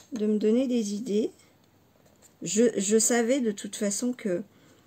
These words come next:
en lançant mon projet de création d'entreprise sur YouTube, vous alliez m'aider. Hop. Et, euh, je vous en remercie parce que le partage, euh, c'est, euh,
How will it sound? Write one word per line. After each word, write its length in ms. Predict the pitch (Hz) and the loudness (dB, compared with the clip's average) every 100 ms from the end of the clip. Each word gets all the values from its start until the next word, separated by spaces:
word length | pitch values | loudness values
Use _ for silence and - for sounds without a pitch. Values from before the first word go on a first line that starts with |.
| _ - - - | _ -20 -20 -4
en 140 | 190 | -2
lançant 420 | 196 226 233 254 | 2 2 2 2
mon 220 | 240 208 196 | 2 2 -2
projet 680 | - 214 208 202 202 196 180 | -4 -4 -2 0 0 0 -2
de 640 | 175 170 165 165 165 160 | -2 -2 -2 -4 -4 -6
création 380 | - 220 214 226 | -4 -2 -2 -2
d'entreprise 640 | 220 202 - 202 - 226 - | -2 -2 -6 -10 -6 -6 -6
sur 200 | 196 185 | -8 -6
YouTube, 400 | 180 175 226 214 - - - _ | -8 -8 -8 -8 -14 -20 -20 _
vous 320 | 180 196 180 190 | -10 -8 -2 0
alliez 840 | 190 185 185 180 202 226 240 - | 2 0 -4 -4 0 2 2 2
m'aider. 640 | 196 185 190 180 180 214 - _ _ _ _ _ _ _ _ _ _ _ _ _ _ _ _ _ - | -2 0 -2 -2 -2 -4 -10 _ _ _ _ _ _ _ _ _ _ _ _ _ _ _ _ _ -10
Hop. 220 | 247 - - - - _ _ _ _ _ - | -10 -10 -20 -20 -20 _ _ _ _ _ -8
Et, 240 | 196 220 - | -6 -8 -10
euh, 220 | 180 170 165 | -10 -8 -8
je 160 | 165 180 | -8 -8
vous 280 | 185 190 180 | -8 -6 -4
en 160 | 175 | -4
remercie 680 | 170 202 254 233 196 - - | -4 0 2 2 0 -6 -8
parce 240 | 220 175 - | -8 -8 -6
que 100 | 180 | -2
le 160 | 175 | -2
partage, 680 | 175 220 - - 220 220 185 | -2 -4 -4 -4 -2 -2 -2
euh, 180 | 175 165 - - 285 269 233 _ | -6 -8 -12 -8 -6 -6 -12 _
c'est, 400 | - - 185 170 | -6 -2 2 2
euh, 320 | 165 160 156 | 0 -2 -6